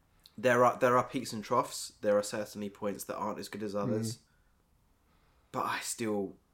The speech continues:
Speaker 1: feel like it's generally a, a very enjoyable game. Um, this is not the game that I was gonna, um, pitch my tent on.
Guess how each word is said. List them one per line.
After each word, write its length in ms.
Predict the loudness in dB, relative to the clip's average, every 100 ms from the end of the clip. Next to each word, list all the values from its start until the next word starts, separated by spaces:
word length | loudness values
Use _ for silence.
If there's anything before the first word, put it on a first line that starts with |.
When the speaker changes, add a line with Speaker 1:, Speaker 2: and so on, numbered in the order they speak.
| _
Speaker 1:
feel 280 | -8 -4 -2
like 180 | -2 -6
it's 220 | -8 -8
generally 640 | -8 -6 -6 -6 -10 -10 -10
a, 60 |
a 40 | -10
very 500 | -8 -6 -6 -8 _ _ _ _
enjoyable 540 | -12 -6 -4 -4 -8
game. 480 | -8 -6 -6 -8 -12 -8
Um, 560 | -2 0 0 -2 -6 -10 _ -20 _ _ _ _
this 180 | -4 0
is 100 | 4
not 160 | 4 2
the 80 | 0
game 260 | 0 -2
that 100 | -2
I 100 | -2
was 160 | -2 -2
gonna, 380 | -4 -4 -6 -8 -10
um, 460 | -6 -6 -6 -10 -14 _ _ _ _ _ _ _ _
pitch 220 | -6 -4
my 80 | -4
tent 280 | -4 -6 -6
on. 280 | -6 -6